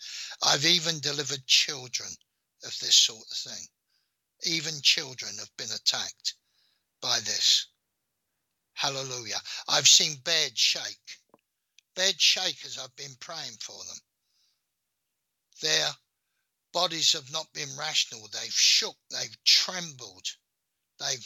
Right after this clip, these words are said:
moved, as if they're under a terrible demonic oppression. I myself was a young man. I was lifted up off the bed and thrown on the floor.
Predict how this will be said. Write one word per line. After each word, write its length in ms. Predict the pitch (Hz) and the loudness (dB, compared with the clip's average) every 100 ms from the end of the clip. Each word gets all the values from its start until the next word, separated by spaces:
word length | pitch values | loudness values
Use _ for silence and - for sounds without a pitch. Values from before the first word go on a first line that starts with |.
| 143 | -10
moved, 520 | 147 131 98 - - - _ _ _ _ _ _ _ _ _ 147 | -10 -10 -10 -10 -10 -14 _ _ _ _ _ _ _ _ _ 4
as 140 | 135 | 6
if 180 | 185 - | 6 2
they're 240 | 180 160 | -4 0
under 320 | 156 160 147 139 - _ - _ _ _ _ | -2 -2 -4 -4 -6 _ -20 _ _ _ _
a 80 | 147 | 0
terrible 560 | - 185 170 151 147 139 | 2 2 -2 -8 -12 -14
demonic 500 | 139 135 135 135 - | -12 -8 -8 -8 -12
oppression. 540 | 135 - 147 120 - - - _ - - - | -12 -10 -6 0 0 -2 -12 _ -20 -20 0
I 140 | 175 190 | 4 4
myself 640 | 180 180 - - 170 143 - | 2 2 4 2 0 -10 -14
was 200 | 143 - | -10 -8
a 80 | 135 | -8
young 360 | 151 151 135 | -8 -8 -6
man. 240 | 143 127 107 - - - | -6 -6 -8 -16 -20 -12
I 100 | 139 | -8
was 260 | 131 131 156 | 2 2 4
lifted 320 | 170 - 160 | -2 -4 -2
up 200 | 143 139 - | -4 -4 -8
off 180 | 156 - | -10 -10
the 120 | 131 | -10
bed 280 | 147 139 123 | -4 -4 -4
and 160 | 110 | 0
thrown 340 | - - 135 123 | 0 0 -4 -8
on 140 | 113 110 | -8 -8
the 80 | |
floor. 320 | - 127 110 | -8 -10 -10